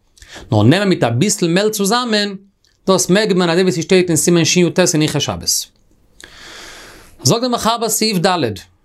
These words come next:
אפילו, מיט לערנען ביז השם אין סימן תו קוף וו, וואס מיט תור נישט, מעסטן מיט תור נישט מועד זיין יום טוב. אבער מותר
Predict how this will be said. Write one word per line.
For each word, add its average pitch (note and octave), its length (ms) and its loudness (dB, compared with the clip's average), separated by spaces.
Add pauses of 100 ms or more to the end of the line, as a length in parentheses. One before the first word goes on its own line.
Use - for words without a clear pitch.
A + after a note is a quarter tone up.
(440)
אפילו, A3+ 440 0 (380)
מיט D3+ 160 0
לערנען A3 200 2
ביז G3+ 120 2
השם G3+ 200 0
אין G3 80 0
סימן G#3 200 0
תו G3 160 0
קוף F#3 200 0
וו, F#3+ 160 6
וואס E3+ 120 2
מיט D3+ 200 -2
תור G#3+ 220 2
נישט, F3 400 0 (580)
מעסטן F#3 420 4
מיט D3+ 160 2
תור F#3+ 140 4
נישט F#3 220 0
מועד E3 380 4
זיין D#3 140 2
יום B2+ 140 -2
טוב. C3 260 -2 (560)
אבער B2+ 220 2
מותר G#3 460 2